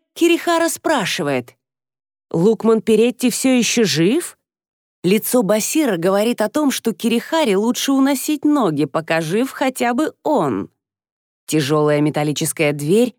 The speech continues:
медленно открывается, освобождая путь наружу. "Ладно,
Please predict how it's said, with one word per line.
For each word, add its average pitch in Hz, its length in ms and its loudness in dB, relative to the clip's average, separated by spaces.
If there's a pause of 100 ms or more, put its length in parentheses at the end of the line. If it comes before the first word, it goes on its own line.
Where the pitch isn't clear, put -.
медленно 202 800 2
открывается, 185 840 -2
освобождая 165 800 0
путь 160 300 -2
наружу. 135 640 -2 (720)
"Ладно, 156 720 0